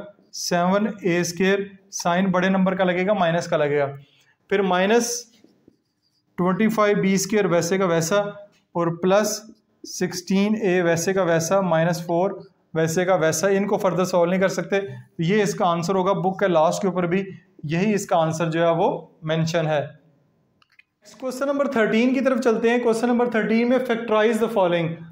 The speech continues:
आपने factorize करना है। किस तरीके से करना है, ये mention नहीं है। बहुत ही important question है, इसमें बच्चे confuse होते हैं, क्योंकि यहाँ पे method mention नहीं किया जाता कि किस method से आपने इनको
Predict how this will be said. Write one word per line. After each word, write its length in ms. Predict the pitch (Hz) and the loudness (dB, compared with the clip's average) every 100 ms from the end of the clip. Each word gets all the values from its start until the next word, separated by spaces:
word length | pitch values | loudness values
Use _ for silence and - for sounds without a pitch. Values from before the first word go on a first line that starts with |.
| - 185 | -6 0
आपने 220 | 185 240 | 2 2
factorize 500 | 240 - 214 208 202 | 0 -2 2 2 2
करना 220 | 202 196 | 0 0
है। 60 | 190 | 0
किस 220 | 214 214 | 0 0
तरीके 260 | 220 220 240 | -2 0 0
से 120 | 247 | 0
करना 280 | 240 220 233 | 0 2 2
है, 80 | 233 | 2
ये 60 | |
mention 360 | 214 185 - 196 | 2 0 0 0
नहीं 140 | 196 | 0
है। 160 | 185 185 - _ - | 0 -4 -14 _ -2
बहुत 200 | 196 240 | 2 2
ही 40 | |
important 400 | 262 226 214 226 | 2 2 2 0
question 360 | 226 220 233 233 | 2 0 2 2
है, 200 | 247 226 | 2 0
इसमें 260 | - 254 220 | -2 0 0
बच्चे 200 | 220 226 | 0 0
confuse 360 | 202 170 220 | 0 -2 0
होते 200 | 220 220 | 0 2
हैं, 360 | 220 220 - _ | 0 -2 -10 _
क्योंकि 160 | 196 226 | -4 0
यहाँ 160 | 220 220 | 2 2
पे 100 | 226 | 2
method 380 | 202 196 247 | 2 2 0
mention 340 | 233 214 196 226 | 2 0 2 2
नहीं 120 | 226 | 2
किया 140 | 226 | 2
जाता 240 | 208 208 226 | 2 2 0
कि 60 | |
किस 260 | 226 240 233 | -2 -4 -2
method 300 | 208 208 208 | -2 0 -2
से 120 | - | 0
आपने 280 | 202 180 202 | 2 2 0
इनको 500 | 202 214 247 - | -2 0 0 -2